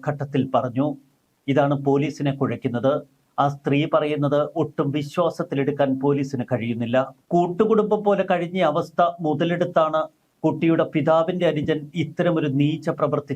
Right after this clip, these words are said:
ചെയ്തത്. കുട്ടിയെ പിതാവിന്റെ സഹോദരൻ ഒന്നര വർഷത്തോളം പീഡിപ്പിച്ചിട്ടും എന്തുകൊണ്ട് ആ കുടുംബത്തിലെ മറ്റുള്ളവർ ഇക്കാര്യങ്ങൾ മനസ്സിലാക്കിയില്ല?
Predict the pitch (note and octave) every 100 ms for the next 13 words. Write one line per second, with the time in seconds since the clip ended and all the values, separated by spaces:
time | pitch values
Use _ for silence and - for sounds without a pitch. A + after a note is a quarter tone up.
0 | B2 A2 B2 B2+ D#3 - _ _ _ _
1 | _ _ _ C#3+ C#3+ D3+ D3 D3+ D3 D3+
2 | D#3 E3 D#3+ D3+ D3+ D#3 D#3 D3+ C#3+ _
3 | _ - C#3+ D3+ E3 F#3 F#3+ D#3+ - -
4 | F#3+ F#3 F3+ D#3+ - _ D#3 E3 F3+ F3+
5 | E3 D#3+ C#3+ D3+ D3 - D#3+ C#3+ C#3+ F3+
6 | C#3 D3+ - D3+ D#3 F3 E3+ D#3+ D3 C#3
7 | D3 C#3+ C#3+ C3+ - D#3+ D3 - D3+ D3+
8 | C#3 B2 C3 B2+ C#3 C3 C3 A2 G#2+